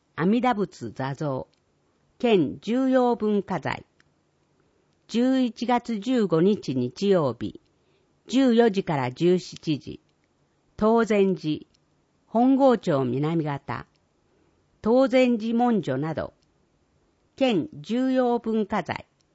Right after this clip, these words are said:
表終わり。問い合わせ先、文化課、電話零八四八六四九二三四。畝山天文台、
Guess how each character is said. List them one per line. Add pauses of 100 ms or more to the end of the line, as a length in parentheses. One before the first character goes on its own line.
(560)
表
終
わ
り。 (1400)
問
い
合
わ
せ
先、 (520)
文
化
課、 (480)
電
話 (140)
零
八
四
八 (400)
六
四 (400)
九
二
三
四。 (2250)
畝
山
天
文
台、